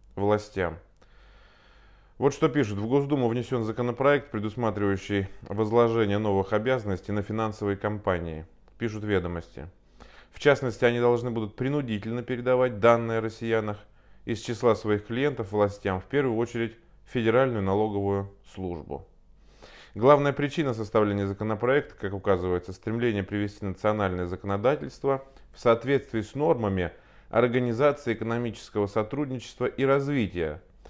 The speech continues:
одного из наиболее авторитетных межгосударственных образований, членом которого Россия не является.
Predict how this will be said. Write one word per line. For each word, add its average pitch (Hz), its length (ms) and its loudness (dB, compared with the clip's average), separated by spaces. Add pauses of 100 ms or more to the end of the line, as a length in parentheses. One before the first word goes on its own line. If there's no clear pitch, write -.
(240)
одного 123 420 4
из 110 100 2
наиболее 113 400 2
авторитетных 98 600 -2
межгосударственных 95 760 -2
образований, 104 580 0
членом 110 340 -2
которого 110 400 2
Россия 104 480 0
не 127 480 0
является. 113 840 0